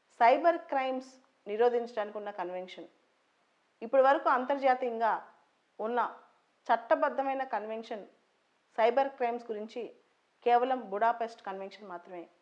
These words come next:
దీన్ని ఐరోపా ప్రతిపాదించి యూరోప్ లెడ్ కన్-, కన్వెన్షన్ అని కూడా అంటారు. బుడాపెస్ట్ కన్వెన్షన్ on cyber crimes. అయితే ఇండియా దీనిలో మెంబర్ కాదు. మనం గుర్తుంచుకోవాల్సిన అంశం,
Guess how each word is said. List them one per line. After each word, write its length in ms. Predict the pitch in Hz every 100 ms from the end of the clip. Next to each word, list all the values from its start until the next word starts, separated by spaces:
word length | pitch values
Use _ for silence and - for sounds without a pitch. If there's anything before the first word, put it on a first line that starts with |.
| _ _ _ _ _
దీన్ని 480 | 202 262 269 208 - - _ _
ఐరోపా 400 | 180 247 294 294
ప్రతిపాదించి 840 | 277 233 214 226 214 208 214 226 - _ _ _ -
యూరోప్ 640 | 226 277 311 311 - _ 214
లెడ్ 220 | 226 226
కన్-, 480 | 202 - - - 170 208
కన్వెన్షన్ 380 | 208 226 220
అని 100 | 208
కూడా 160 | 202 208
అంటారు. 340 | 185 180 175 - _ _ _ _ _ _
బుడాపెస్ట్ 580 | 202 233 277 277 277 -
కన్వెన్షన్ 600 | 226 220 226 240 240 190 - _ _ _ -
on 200 | 190 202
cyber 320 | 202 185 202
crimes. 380 | 202 175 170 - _ _ _ _ _ _ _
అయితే 580 | 196 240 302 214 - - _ _ _ _ _ _ _ _ _
ఇండియా 380 | 233 277 330 330
దీనిలో 260 | 269 262 254
మెంబర్ 360 | 226 196 208
కాదు. 280 | 208 170 175 - _ _ _ _ _ _ _ -
మనం 260 | 220 233 226
గుర్తుంచుకోవాల్సిన 640 | 240 294 294 262 262 240
అంశం, 400 | 190 196 240 196